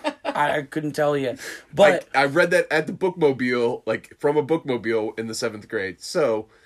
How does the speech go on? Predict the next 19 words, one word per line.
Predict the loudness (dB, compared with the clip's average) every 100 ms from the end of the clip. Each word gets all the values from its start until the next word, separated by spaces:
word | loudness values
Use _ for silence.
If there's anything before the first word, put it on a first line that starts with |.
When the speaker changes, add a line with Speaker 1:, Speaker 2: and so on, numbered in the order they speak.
| _ -14
Speaker 2:
but |
I | -8
don't | -4
remember | -2 0 0 0
it | -4 -6
'cause | -10
I've | -14 -10
seen | -8 -6
that | -6
movie | -6 -8
probably | -10 -12 -12
thirty | -12 -12 -12
times | -12 -14 -14 -18
since | -18 -18 -16
then. | -16 -16
<laughs> | -2
Speaker 1:
Yeah, | 0 0
dude, | 0 -2 -2 -4
I, | -2 0 0